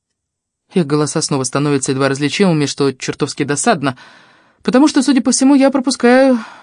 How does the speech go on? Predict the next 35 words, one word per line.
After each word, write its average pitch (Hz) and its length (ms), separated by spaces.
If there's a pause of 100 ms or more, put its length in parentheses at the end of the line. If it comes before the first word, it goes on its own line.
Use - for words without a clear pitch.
(220)
кое-что 226 320
важное. 139 560 (1400)
Меня 156 220
так 151 160
и 156 40
подмывает 147 440
распахнуть 143 460
дверь 165 220
и 143 40
остановить 156 540
Рида, 139 280
но 135 120
уже 139 160
слишком 139 360
поздно. 127 360 (800)
По - 80
коридору 208 360
эхом 208 520
отдаются 175 460
звуки 160 260
шагов, 160 460 (520)
с - 60
щелчком 151 840
закрывается 139 640
дверь, 208 280 (380)
потом 214 240
слышны 208 340
шаги 196 280
одного 165 380
лишь 131 180
человека, 165 560
всё 147 220
тише 190 460
и 139 180
тише, 196 500